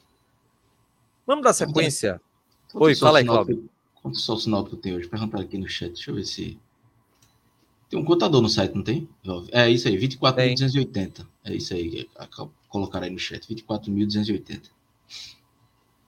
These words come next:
Speaker 1: É, vamos aqui pro próximo tema. Deixa eu, deixa eu pegar aqui. Mas antes, pessoal,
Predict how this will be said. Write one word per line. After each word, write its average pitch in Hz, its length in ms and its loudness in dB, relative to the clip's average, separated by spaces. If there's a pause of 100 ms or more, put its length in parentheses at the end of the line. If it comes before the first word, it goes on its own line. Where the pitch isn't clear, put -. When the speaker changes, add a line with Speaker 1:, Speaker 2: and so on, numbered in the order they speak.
(1200)
Speaker 1:
É, 135 960 2 (160)
vamos 202 160 -2
aqui - 140 -4
pro 135 80 -16
próximo 113 380 -4
tema. 120 380 -2 (560)
Deixa - 240 -12
eu, 104 280 0
deixa 90 160 -10
eu - 40 -10
pegar 104 180 0
aqui. - 120 -8
Mas 139 260 2
antes, 151 220 -2
pessoal, 92 500 -4